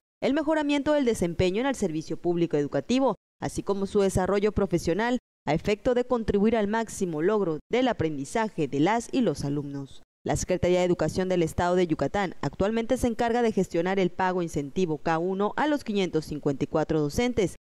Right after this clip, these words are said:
ya que veintidós profesores que también presentaron la prueba se han jubilado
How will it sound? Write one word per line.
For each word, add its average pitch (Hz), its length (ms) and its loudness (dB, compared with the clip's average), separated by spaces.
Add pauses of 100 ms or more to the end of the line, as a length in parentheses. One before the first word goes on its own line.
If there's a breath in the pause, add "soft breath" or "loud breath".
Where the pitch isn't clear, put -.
(180)
ya 143 100 -2
que 175 120 0
veintidós 185 420 2
profesores 165 640 0 (300)
que 233 80 2
también 302 280 0
presentaron 214 560 0
la 151 100 2
prueba 196 420 0 (180 soft breath)
se - 140 -4
han 160 80 0
jubilado 220 640 2